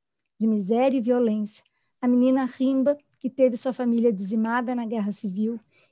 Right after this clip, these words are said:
e que por mais de uma vez foi fio-, violentada nas ruas de Angola, assume uma nova identidade, que é, em muitos aspectos, semelhante à identidade de seus opressores.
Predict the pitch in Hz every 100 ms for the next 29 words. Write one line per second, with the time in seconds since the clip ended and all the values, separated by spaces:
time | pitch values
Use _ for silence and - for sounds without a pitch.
0 | - 214 226 269 247 254 285 269 294 240
1 | 254 240 - 240 - 247 254 - 220 277
2 | 269 254 247 254 247 240 233 220 175 208
3 | 202 180 254 254 233 233 247 247 _ _
4 | _ - 254 - 285 277 254 240 240 254
5 | 214 254 254 233 240 226 196 - _ _
6 | _ - 254 240 254 240 214 208 240 254
7 | - 254 254 247 262 - _ _ _ -
8 | 277 269 226 220 233 247 - 254 _ _
9 | - 240 214 240 247 220 220 190 196 -
10 | 226 196 214 233 247 - - - -